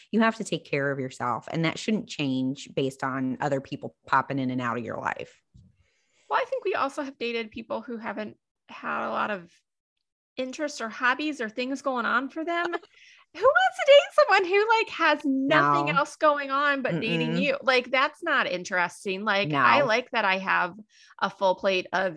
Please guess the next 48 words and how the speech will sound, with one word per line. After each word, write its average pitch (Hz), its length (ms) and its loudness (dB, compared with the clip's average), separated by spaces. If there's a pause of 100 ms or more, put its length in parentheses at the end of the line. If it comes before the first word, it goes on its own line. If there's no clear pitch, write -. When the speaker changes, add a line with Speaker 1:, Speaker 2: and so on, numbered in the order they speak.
(120)
Speaker 2:
interesting 190 580 -4
things 170 300 -8
going 165 260 -2
on 160 240 -4
because 170 200 -8
that 185 180 -2
makes 180 260 -8
me 180 160 -8
who 196 200 -6
I 175 80 0
am. 151 260 4
Speaker 1:
Wow. - 60 -4
Speaker 2:
And 175 100 -4
it - 100 -12
helps - 340 -6
him, 202 140 -8
like, 185 220 -4
know 175 320 0
who 214 180 -4
I 170 120 2
am 170 260 -6
by 165 180 -2 (340)
the 185 160 0
other 196 140 2
things 214 320 -6
I 196 80 -2
have 175 240 0
happening 180 460 -4
and 180 80 -4
that 180 80 0
I'm 180 80 -2
not 185 160 -10
just, 175 180 -12
like, 190 140 -8
sitting 190 260 -8
on 185 80 -6
my 175 80 -4
sofa 196 340 -6
waiting 175 300 -4
for 170 140 -12
him 180 180 -12
to, 185 80 -8
like, 175 300 -8
call 175 240 -8
me 190 120 -8
and 170 120 -8
make 165 180 -8
plans. 202 480 -4